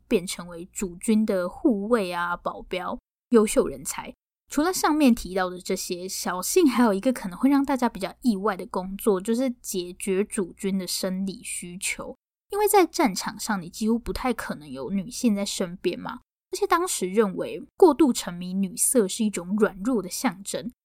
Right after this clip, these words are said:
好吧，既然女色不行，那山不转路转，我们就改成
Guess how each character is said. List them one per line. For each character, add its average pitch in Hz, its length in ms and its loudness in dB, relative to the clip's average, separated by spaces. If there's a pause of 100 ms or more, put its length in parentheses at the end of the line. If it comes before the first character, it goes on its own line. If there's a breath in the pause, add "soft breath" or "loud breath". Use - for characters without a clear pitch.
(260)
好 - 180 0
吧， 196 100 0
既 330 120 -2
然 240 240 6
女 202 160 6
色 226 280 4
不 202 140 2
行， 185 320 -2
那 214 160 4
山 247 420 6
不 320 140 8
转 180 300 -4
路 233 200 4
转， 190 300 -8
我 196 60 -12
们 190 100 -10
就 214 220 4
改 180 180 -6
成 196 540 -6